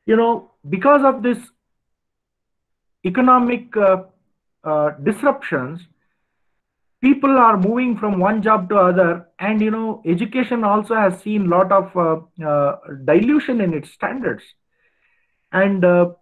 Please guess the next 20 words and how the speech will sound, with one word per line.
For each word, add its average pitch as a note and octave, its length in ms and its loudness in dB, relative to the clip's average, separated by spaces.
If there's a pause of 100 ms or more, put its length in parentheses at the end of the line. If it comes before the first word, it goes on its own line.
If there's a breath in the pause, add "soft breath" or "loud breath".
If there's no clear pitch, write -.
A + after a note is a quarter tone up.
this C4 220 -4
needs B3+ 280 -4
to G#3+ 80 -10
be F#3 140 -4
kept F3+ 360 -4
up. A#2 200 -6 (360)
And A#3+ 300 -2 (100)
secondly, B3+ 580 -2
teacher C4 400 -2
should F#3 220 -8
not G#3+ 280 0
be G#3+ 140 -4
treated G3 360 -4
like E3 180 0
a E3 60 0
worker. D3+ 500 0
He G3+ 260 -2
is F3 140 2
a D3+ 60 0
professional. F#3 640 -6